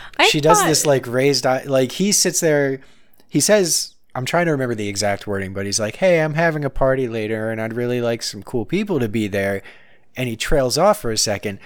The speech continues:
Speaker 2: and Daria is just kinda looking up at him, and she's got these raised eyebrows, and she's like,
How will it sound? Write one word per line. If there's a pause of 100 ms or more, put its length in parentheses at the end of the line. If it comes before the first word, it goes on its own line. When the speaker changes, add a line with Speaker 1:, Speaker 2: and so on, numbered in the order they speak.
(340)
Speaker 2:
and
Daria
is
just
kinda
looking (120)
up
at
him,
and
she's
got
these
raised
eyebrows,
and
she's
like,